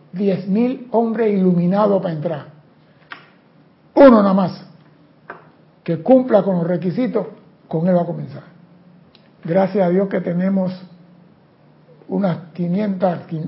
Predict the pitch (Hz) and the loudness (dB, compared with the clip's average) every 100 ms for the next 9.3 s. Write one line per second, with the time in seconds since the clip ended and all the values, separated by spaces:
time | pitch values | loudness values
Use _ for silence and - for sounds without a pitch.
0 | - - - _ - 165 156 160 175 156 | -12 -20 -20 _ -14 -10 -8 -6 -4 -2
1 | 196 196 185 165 214 190 185 160 165 214 | -4 -2 -4 -4 -4 -4 -4 -4 -2 -2
2 | 202 214 - - - _ - _ _ _ | -2 -6 -12 -20 -20 _ -20 _ _ _
3 | - 180 190 185 202 196 185 196 208 196 | -6 -2 -2 0 -2 -2 -2 0 0 0
4 | 170 160 170 151 202 185 190 190 196 - | -2 -4 -8 -6 -4 -4 -4 -6 -8 -20
5 | _ _ _ _ _ _ _ _ - 156 | _ _ _ _ _ _ _ _ -10 -10
6 | 151 170 - - - - 190 185 180 170 | -10 -14 -16 -20 -20 -4 0 0 0 -6
7 | 202 - _ _ - 185 165 160 - 165 | -12 -20 _ _ -14 -10 -8 -10 -8 -6
8 | 151 147 - - - - - - - 69 | -6 -8 -14 -20 -20 -20 -20 -20 -16 -10
9 | 65 65 - | -10 -12 -18